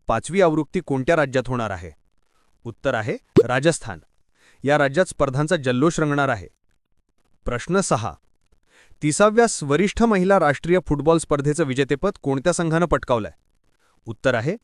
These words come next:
मणिपूर. मणिपूरनं अंतिम सामन्यात पश्चिम बंगालचा पराभव केलाय. प्रश्न सात, आययूसीएनच्या प्रजाती जगण्याच्या आयोगाचे अध्यक्ष म्हणून कोणाची निवड झाली?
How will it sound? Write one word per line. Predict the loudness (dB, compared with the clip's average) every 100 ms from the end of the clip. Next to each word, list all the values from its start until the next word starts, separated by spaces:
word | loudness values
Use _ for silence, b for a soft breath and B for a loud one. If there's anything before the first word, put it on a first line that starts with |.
| 4
मणिपूर. | 4 2 0 -2 -10 -12 _ _ b b b b
मणिपूरनं | 4 4 4 4 6
अंतिम | 4 2 0
सामन्यात | 2 2 2 0
पश्चिम | -2 0 0 2
बंगालचा | 4 2 2
पराभव | 2 0 0 -2
केलाय. | -6 -12 _ _ _ _ _ _ _ _ -10
प्रश्न | -8 -4 -2
सात, | 0 0 -2 -6 _ _ _ b b b b
आययूसीएनच्या | 0 4 4 2 2 0 2 0
प्रजाती | 0 2 2 2
जगण्याच्या | 0 2 0 2 4
आयोगाचे | 4 4 2 2
अध्यक्ष | -2 -2 -4 -2
म्हणून | 0 -2
कोणाची | -4 -2 -2 2
निवड | 4 4 4
झाली? | 0 -2